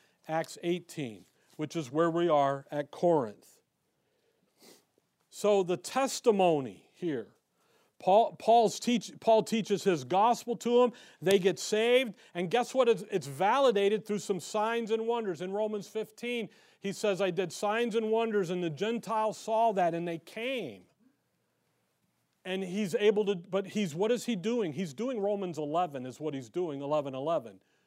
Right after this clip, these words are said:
He's provoking Israel to jealousy. Why? 'Cause he's doing their stuff, <laughs> their signs. Acts eighteen, verse one. "After these things, Paul departed from Athens and came to Corinth."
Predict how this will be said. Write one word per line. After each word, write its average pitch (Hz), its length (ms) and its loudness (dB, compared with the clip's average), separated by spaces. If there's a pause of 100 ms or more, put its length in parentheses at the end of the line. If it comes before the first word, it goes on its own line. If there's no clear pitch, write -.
(140)
He's - 180 -8
provoking 165 580 -4
Israel 147 500 -4
to 131 480 -10 (320)
jealousy. 151 640 -8 (420)
Why? 185 340 -6
'Cause 156 180 -10
he's 147 200 -8
doing 170 400 -4
their 151 160 -6
stuff, - 460 -14 (340)
<laughs> - 640 -20
their 151 160 -6
signs. 156 800 -12 (1200)
Acts 151 280 -4
eighteen, 175 480 -4
verse 151 260 -2
one. 156 380 -2
"After 156 320 -4
these 170 260 -6
things, 190 320 -6
Paul - 360 2
departed 160 540 -2
from 143 200 -8
Athens 170 440 -4
and 139 140 -10
came 170 240 -8
to 151 60 -12
Corinth." 170 480 -6